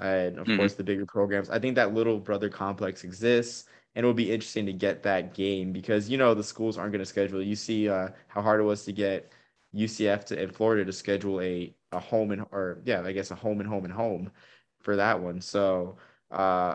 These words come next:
Speaker 1: I'm intrigued by that. Uh, I think it's interesting they have Miami going to that one 'cause I assume that all the other bowls have passed up on Miami 'cause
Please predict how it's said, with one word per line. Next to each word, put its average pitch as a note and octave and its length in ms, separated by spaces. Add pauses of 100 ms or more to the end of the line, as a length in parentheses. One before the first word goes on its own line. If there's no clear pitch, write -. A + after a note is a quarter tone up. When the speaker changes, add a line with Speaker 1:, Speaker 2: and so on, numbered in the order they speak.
(120)
Speaker 1:
I'm C3+ 180
intrigued B2+ 420
by F#2+ 200
that. G#2 680
Uh, F#2+ 140
I F#2 160
think A#2 200
it's A2+ 120
interesting A2+ 460
they G2+ 140
have G#2 200
Miami G2 380
going G2+ 240
to F#2 40
that G2 160
one G2+ 120
'cause G#2 160
I G#2 160
assume A2 460
that G2 300
all A2+ 200
the A2+ 100
other G#2+ 140
bowls G#2 240
have G2 100
passed F#2+ 320
up G#2+ 160
on F2+ 160
Miami F#2 460
'cause F#2 320